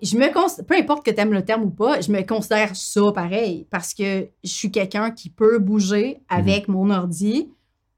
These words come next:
Speaker 1: puis aller travailler ailleurs puis pas devoir être pogné ici, tu sais. C'est
Speaker 2: Ouais.
Speaker 1: juste, c'est juste ça, overall.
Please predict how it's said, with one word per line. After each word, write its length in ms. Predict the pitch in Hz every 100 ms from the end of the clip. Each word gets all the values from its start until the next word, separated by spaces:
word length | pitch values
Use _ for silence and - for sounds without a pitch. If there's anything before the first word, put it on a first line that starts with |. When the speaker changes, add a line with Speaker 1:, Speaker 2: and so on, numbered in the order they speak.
| _ _ _ _
Speaker 1:
puis 80 | 214
aller 160 | 202
travailler 320 | 196 208 208 214
ailleurs 480 | 190 214 277 233
puis 100 | 233
pas 200 | 202 233
devoir 600 | 208 190 190 196 208 208 -
être 360 | 196 185 - _ _ _ _
pogné 580 | - 214 196 202 214 196 -
ici, 440 | 185 - 208 147
tu 140 | - 180
sais. 120 | 180
C'est 160 | 180 190
Speaker 2:
Ouais. 60 |
Speaker 1:
juste, 180 | 247 240
c'est 140 | 208 202
juste 280 | 233 -
ça, 220 | - 311 196
overall. 420 | 170 180 170